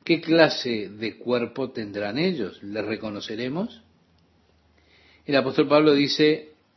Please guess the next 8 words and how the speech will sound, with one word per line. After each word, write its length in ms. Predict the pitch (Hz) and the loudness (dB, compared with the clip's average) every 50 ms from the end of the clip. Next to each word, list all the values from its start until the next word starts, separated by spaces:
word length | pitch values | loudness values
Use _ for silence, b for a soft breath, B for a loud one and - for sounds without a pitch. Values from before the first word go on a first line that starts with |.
| _ _ _ _ _ _ _ b b b b b b b b b - | _ _ _ _ _ _ _ b b b b b b b b b -8
y 100 | 113 117 | -6 -6
él 80 | 120 | -4
dice 280 | 123 135 127 - 151 151 | -4 -2 0 4 4 4
esto 200 | 147 - 175 156 | 6 6 4 4
porque 800 | 143 151 139 117 - - 123 117 117 113 107 101 98 - _ _ _ _ _ _ _ b b b b b b b b b b b b b _ | 4 2 0 0 -2 -2 0 0 2 0 0 -2 -6 -10 _ _ _ _ _ _ _ b b b b b b b b b b b b b _
ellos 360 | - 147 165 160 139 147 139 | 0 4 4 6 6 6 4
lo 80 | 131 123 | 4 2
estaban 600 | - - - 156 147 143 135 123 113 95 - - | 0 0 2 4 4 4 2 0 -2 -6 -10 -16